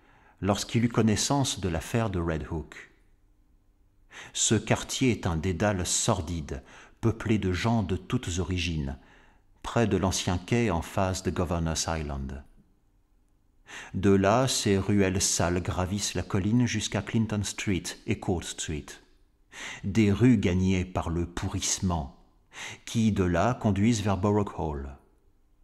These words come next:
Les maisons, pour la plupart en briques, datent de la première moitié du dix-neuvième siècle.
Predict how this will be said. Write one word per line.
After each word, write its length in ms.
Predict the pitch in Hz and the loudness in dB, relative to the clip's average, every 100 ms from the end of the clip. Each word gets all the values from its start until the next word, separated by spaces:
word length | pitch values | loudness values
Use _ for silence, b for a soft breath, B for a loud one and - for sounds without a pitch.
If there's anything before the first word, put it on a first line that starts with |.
| _ _ _ B B - | _ _ _ B B -2
Les 320 | 98 101 101 | 2 6 6
maisons, 500 | 101 101 98 113 160 | 8 6 4 2 2
pour 200 | - 95 | -2 -2
la 100 | 87 | -2
plupart 380 | 82 92 - 78 | -2 -4 -4 -2
en 80 | 85 | 0
briques, 420 | 85 143 - - B B B | 2 0 -2 -16 B B B
datent 320 | 90 117 113 | 0 2 2
de 100 | 101 | 0
la 120 | 107 104 | 0 -2
première 400 | - 131 135 117 | -2 0 2 2
moitié 360 | 120 117 143 | 2 0 -4
du 100 | 127 | -2
dix-neuvième 500 | 117 113 113 101 92 | -4 0 0 0 -2
siècle. 560 | 87 - 76 - 73 | -4 -6 -6 -8 -12